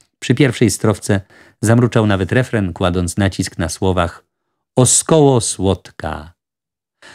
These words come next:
a drugą huknął już pełnym głosem i niestety fałszywie. „Brawo, brawo!” wołał na całe gardło w tej samej tonacji.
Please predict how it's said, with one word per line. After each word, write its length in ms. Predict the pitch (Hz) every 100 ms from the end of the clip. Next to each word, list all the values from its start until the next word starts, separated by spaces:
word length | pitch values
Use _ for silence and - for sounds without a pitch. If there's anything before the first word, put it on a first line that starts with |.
| - -
a 120 | 147
drugą 380 | 208 208 165 131
huknął 420 | - 165 160 143
już 340 | 131 117 -
pełnym 500 | - - 180 135 107
głosem 460 | 92 139 - 127 120 - _ _ -
i 160 | 151
niestety 720 | 131 98 - 98 87 - 87 80 _ _ - _ _ _
fałszywie. 600 | 90 85 - 98 78 64 _ _ _ _ _ _ _ _ _ _ _ _ _
„Brawo, 680 | 117 - 92 147 185 180 147
brawo!” 640 | 117 160 202 196 131 85 _ _ _ _ _ _
wołał 300 | 120 180 175
na 140 | 175 165
całe 240 | 165 160
gardło 340 | 131 131 131 127
w 60 |
tej 140 | - 123
samej 300 | 123 113 101
tonacji. 520 | 98 82 82 -